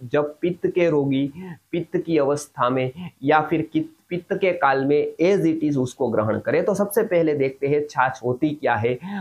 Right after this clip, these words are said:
और उसका सेवन किसको करना, किसको नहीं करना है, और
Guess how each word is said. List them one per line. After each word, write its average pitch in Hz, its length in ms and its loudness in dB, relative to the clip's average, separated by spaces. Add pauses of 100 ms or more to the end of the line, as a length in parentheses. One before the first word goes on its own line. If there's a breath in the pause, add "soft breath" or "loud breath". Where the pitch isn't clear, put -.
(160 loud breath)
और 156 160 4
उसका 151 280 0
सेवन 135 320 -2
किसको 139 380 -4
करना, 127 300 0
किसको 123 400 -6
नहीं 123 380 2
करना 127 400 2
है, 123 240 0 (400 loud breath)
और 202 400 2